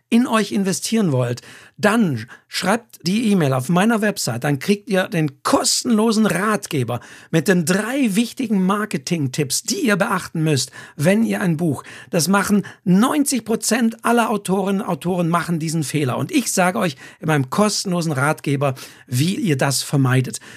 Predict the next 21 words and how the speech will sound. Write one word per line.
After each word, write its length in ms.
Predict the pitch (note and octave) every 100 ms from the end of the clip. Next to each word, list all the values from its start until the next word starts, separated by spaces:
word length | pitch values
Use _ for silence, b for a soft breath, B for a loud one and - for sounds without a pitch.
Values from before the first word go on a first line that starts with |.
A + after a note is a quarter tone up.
| B B B -
Wenn 200 | G#3 C4+
immer 360 | C#4 C#4+ C#4
ihr 240 | C#4+ G#3+ F3+
hört 280 | F#3 F#3+
mit 200 | E3+ D3+
kostenlos 960 | - F#3 F#3 - F3+ D#3+ D#3+ D#3+ D#3 -
und 180 | E3+ F3+
unverbindlich 1040 | D#4 G#3+ G3+ F#3+ E3 F3 F3 E3+ E3 D#3
und 160 | F#3+ F#3
einfach 300 | G3 F#3 F3+
mal 140 | F3+
teilnehmen, 760 | - E3 F3 E3+ C3+ C#3 E3 B B B B B -
heißt 380 | F3 B3 - G#3
es 300 | G3+ - - _
sehr 400 | - C3+ G3+ A#3+
häufig, 540 | F3 F#3 F3+ F3 - - _ _ _ _ _
es 280 | - G2+ -
wird 380 | G2+ F#2+ G2+ - _ _ _
teuer. 460 | - E2 D#2+ - - - C4+
<laughs> 420 | C4+ - G#3 -
Deswegen 760 | D#3 - G3 G#3 A3+ A3+ G3